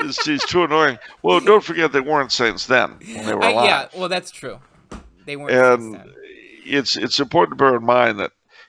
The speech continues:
Speaker 1: your sanctity all depends on the state of mind you're in when you die.
Speaker 2: But nevertheless, based on their acts, they're flooded with graces. They have special graces that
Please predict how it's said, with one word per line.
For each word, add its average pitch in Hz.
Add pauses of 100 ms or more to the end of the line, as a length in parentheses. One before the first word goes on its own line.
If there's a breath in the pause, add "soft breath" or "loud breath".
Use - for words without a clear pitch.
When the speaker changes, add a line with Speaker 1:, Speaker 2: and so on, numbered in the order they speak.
Speaker 1:
your 117
sanctity 135
all 131
depends 117
on 110
the 110
state 123
of 113
mind 113
you're 113
in 113
when 110
you 107
die. 95 (260)
Speaker 2:
But 170 (340)
nevertheless, 185 (1400)
based 185
on 170
their 135
acts, 156 (520)
they're 139
flooded 156
with 123
graces. 156
They 175
have 147
special 156
graces 135
that 117